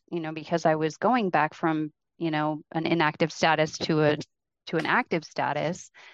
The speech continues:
my name was passed up to somebody at our headquarters,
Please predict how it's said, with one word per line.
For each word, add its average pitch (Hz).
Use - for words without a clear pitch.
my 190
name 226
was 170
passed -
up 180
to 180
somebody 190
at 160
our 160
headquarters, 170